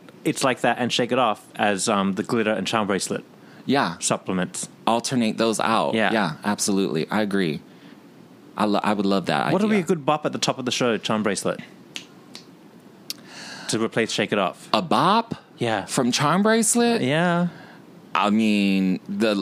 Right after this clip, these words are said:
Speaker 2: uh, you know I love the album, but I don't think there's a show opener.
Speaker 1: Is there no bop?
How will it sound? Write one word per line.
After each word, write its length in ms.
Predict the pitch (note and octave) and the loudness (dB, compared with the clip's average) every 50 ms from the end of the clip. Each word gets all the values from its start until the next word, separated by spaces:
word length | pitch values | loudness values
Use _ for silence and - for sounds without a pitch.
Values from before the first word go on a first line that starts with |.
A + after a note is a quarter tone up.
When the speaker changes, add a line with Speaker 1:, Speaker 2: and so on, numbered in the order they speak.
| - | 2
Speaker 2:
uh, 80 | F#2+ A2 | 2 2
you 140 | A2 G#2 A2 | 2 4 2
know 140 | A2+ C3+ C#3 | 4 2 2
I 80 | G#2+ | 2
love 200 | G2+ G#2 G#2+ G2+ | 2 2 0 0
the 140 | E2+ - - | 0 0 2
album, 640 | F2+ G2 G#2+ G#2+ D2+ D#2+ D#2+ D#2 D2+ D#2 D#2 B1+ | 2 2 2 2 0 0 0 0 0 0 -2 -2
but 220 | - - F2+ - - | -2 0 0 0 2
I 100 | G2+ A#2+ | 2 2
don't 180 | B2 A2 G2+ | 2 0 0
think 180 | - A#2 G#2+ G#2 | 0 -2 -2 0
there's 220 | - G2 F2+ D#2 | 0 -2 0 0
a 80 | F2+ D#2+ | 0 0
show 300 | - - - G#2+ G2+ - | 0 0 2 2 2 2
opener. 480 | - E2+ E2 - E2 D#2 D2 C#2 C#2+ C#2+ | 2 0 -2 -2 -2 -2 0 0 -2 -2
Speaker 1:
Is 80 | - | -4
there 100 | - B2 | -4 -4
no 160 | A#2 C3+ B2 | -4 -4 -4
bop? 300 | - - G2+ A#2 D#3 F3 | -2 -2 -2 -2 -2 -4